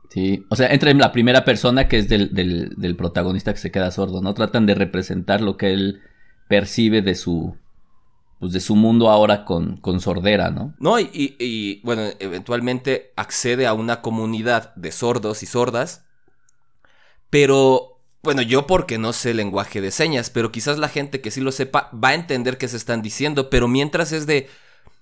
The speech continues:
Speaker 2: bueno, ¿qué, qué, qué ocurre? ¿Qué se están diciendo? ¿Por qué ríen? O sea, sí es,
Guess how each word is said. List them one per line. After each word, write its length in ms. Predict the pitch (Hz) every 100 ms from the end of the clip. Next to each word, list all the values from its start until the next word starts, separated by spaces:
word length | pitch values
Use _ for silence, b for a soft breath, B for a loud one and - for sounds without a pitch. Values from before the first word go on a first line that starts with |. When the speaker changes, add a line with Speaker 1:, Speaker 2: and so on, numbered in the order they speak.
| _ _ _ -
Speaker 2:
bueno, 320 | 151 170 -
¿qué, 140 | 156
qué, 120 | 147
qué 100 | 156
ocurre? 400 | 170 170 226 180
¿Qué 120 | - 160
se 100 | 165
están 240 | 170 170
diciendo? 500 | 151 - 165 170 170
¿Por 200 | 127 123
qué 120 | 143
ríen? 380 | 139 147 156 156
O 80 | 131
sea, 140 | 139 143
sí 160 | 180
es, 200 | 190 -